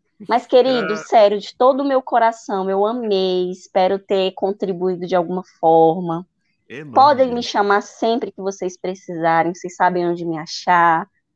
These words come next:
Speaker 1: A Clínica
Speaker 2: <laughs>
Speaker 1: Afectos também tá aí à disposição de vocês. Tem lá a minha equipe, que tem uns mais sérios, uns que nem eu. Enfim,
Speaker 2: <laughs>
Speaker 1: mas estamos lá, viu? Pra ajudá-los no que vocês precisarem, porque eu tenho um amor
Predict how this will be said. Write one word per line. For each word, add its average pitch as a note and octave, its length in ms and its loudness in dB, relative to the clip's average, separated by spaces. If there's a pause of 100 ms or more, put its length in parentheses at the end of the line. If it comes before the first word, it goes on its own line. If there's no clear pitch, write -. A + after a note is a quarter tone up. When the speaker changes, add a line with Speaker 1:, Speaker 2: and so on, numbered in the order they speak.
(100)
Speaker 1:
A F3 120 -2
Clínica G3 200 0
Speaker 2:
<laughs> G3 260 0
Speaker 1:
Afectos F3+ 880 -4
também F3+ 400 2
tá F3+ 140 0
aí F3 120 2
à F3 60 0
disposição E3+ 580 -8
de F3 120 -8
vocês. F3+ 600 0
Tem F3 160 -4
lá E3 100 2
a E3+ 40 4
minha E3+ 140 2
equipe, A#3+ 800 0 (720)
que F3+ 240 -2
tem F3 140 2
uns F3+ 120 0
mais F#3 220 2
sérios, F3 680 2
uns E3+ 320 -2
que - 160 -6
nem E3 320 0
eu. F3 280 0 (380)
Enfim, A3 420 4
Speaker 2:
<laughs> D#3+ 360 -6
Speaker 1:
mas G3+ 240 2
estamos C4+ 480 2
lá, G3+ 400 4 (600)
viu? A3+ 280 0 (120)
Pra F#3+ 180 4
ajudá-los F#3+ 600 2
no G#3 140 -2
que A#3 160 -10
vocês B3 460 -4
precisarem, F#3+ 720 -2
porque - 240 -8
eu G3 80 -2
tenho G#3+ 180 -6
um G#3+ 80 0
amor G#3+ 360 2